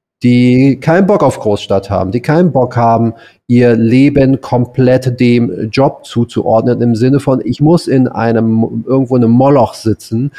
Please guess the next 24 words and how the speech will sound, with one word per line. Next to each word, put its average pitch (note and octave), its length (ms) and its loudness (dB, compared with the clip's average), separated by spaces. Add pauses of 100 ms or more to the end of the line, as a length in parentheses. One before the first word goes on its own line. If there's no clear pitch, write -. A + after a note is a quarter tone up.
(160)
weil A#2+ 160 2
es A#2+ 160 0
hier C3 140 0
die B2+ 100 2
meisten B2 380 0
Jobangebote A2+ 800 0
gibt, - 400 -6 (400)
versus, C3+ 600 0
ich - 160 -6
möchte F#3+ 300 0
vielleicht C3+ 300 2
lieber C3 160 2
auf A2 140 0
dem G#2 100 0
Land G2 240 0
sitzen, G#2 220 -4
ich B2 80 0
möchte E3+ 260 2
vielleicht A#2 280 0
lieber G#2+ 220 0
bei G#2 140 0
meiner G2 260 0
Familie F#2+ 560 -4
sein. - 240 -10